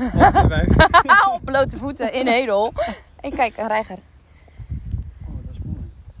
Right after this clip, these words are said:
Speaker 2: Ja.
Speaker 1: Met hele grote vleugels. En, eh, zo voel ik me ook wel een beetje. Want ik ben een, eigenlijk weggevlogen, gevlogen uit Hedel.
Speaker 2: Ja.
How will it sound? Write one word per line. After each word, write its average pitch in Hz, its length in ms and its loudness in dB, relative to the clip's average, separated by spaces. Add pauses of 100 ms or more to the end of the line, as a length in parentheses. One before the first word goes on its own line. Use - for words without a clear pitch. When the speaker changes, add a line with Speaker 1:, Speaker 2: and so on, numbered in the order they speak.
(260)
Speaker 2:
Ja. - 60 -16 (100)
Speaker 1:
Met 147 80 -18
hele 170 240 -18
grote 156 220 -10 (120)
vleugels. 147 400 -14 (120)
En, 139 180 -14 (160)
eh, 143 60 -12 (360)
zo - 180 -10
voel 180 220 -12
ik 175 120 -2
me 151 300 -2
ook 131 180 -8
wel 139 140 -12
een 131 100 -14
beetje. 127 280 -10
Want 147 120 -6
ik 143 80 -8
ben 147 160 -8
een, 139 180 -8 (200)
eigenlijk 143 420 -8
weggevlogen, 151 680 -6 (200)
gevlogen 151 460 -2
uit 131 240 -6
Hedel. 175 360 -6 (340)
Speaker 2:
Ja. 240 220 -6